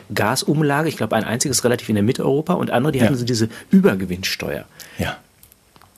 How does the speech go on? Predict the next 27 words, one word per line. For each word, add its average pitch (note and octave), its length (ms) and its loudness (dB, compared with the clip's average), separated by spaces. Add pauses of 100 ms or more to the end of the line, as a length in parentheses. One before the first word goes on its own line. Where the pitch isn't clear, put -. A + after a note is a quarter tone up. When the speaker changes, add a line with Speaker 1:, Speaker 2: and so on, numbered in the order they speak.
(200)
Speaker 2:
Da D#2+ 160 -6
waren G2+ 140 2
ein - 20 -4
paar C3 140 2
Speaker 1:
Wo B2+ 60 6
Speaker 2:
mehr B2 100 6
Speaker 1:
man B2+ 80 2
Speaker 2:
markiert. A#2+ 160 -4
Speaker 1:
sagt, C3 280 0
dass B2+ 140 0
man A#2+ 140 2
sagt, B2 240 -2
hier A2+ 320 2
so G#2+ 100 0
die, G#2 200 0
diejenigen, A2+ 280 2
die A2+ 60 2
sich A2+ 100 -2
jetzt - 200 -4
bereichern A#2 520 0
an C3 80 -2
dieser B2 160 0
Krise, A#2 340 0
die A2+ 120 -2
sollten A2 340 0
doch, G#2+ 320 -2
äh, G2+ 300 -2